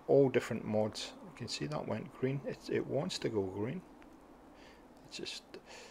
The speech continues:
I don't know what is with some of these railings sometimes. So just do this. Put it over there. Maybe spin it round, see if it'll work.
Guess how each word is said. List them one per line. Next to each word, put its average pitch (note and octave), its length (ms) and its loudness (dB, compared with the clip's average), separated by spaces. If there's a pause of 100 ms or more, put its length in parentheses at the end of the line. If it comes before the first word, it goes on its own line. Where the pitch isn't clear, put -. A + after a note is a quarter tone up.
(360)
I - 40 -6
don't A#2+ 120 -4
know A#2+ 80 0
what A#2 220 10
is G#2+ 140 4
with A#2 120 2
some A#2+ 220 2
of A2+ 60 4
these G#2+ 220 2
railings A2 340 0
sometimes. A2+ 640 -4
So - 280 -6 (560)
just - 200 -12
do F#2 140 -2
this. F#2+ 340 -6 (1160)
Put - 220 -14
it G#2 60 -8
over G2 200 -4
there. G#2 280 -2 (1800)
Maybe G#2+ 160 -4
spin G#2+ 300 -2
it - 120 -4
round, A2 420 -2
see - 180 -12
if G2+ 120 -8
it'll - 160 -4
work. G2+ 220 -4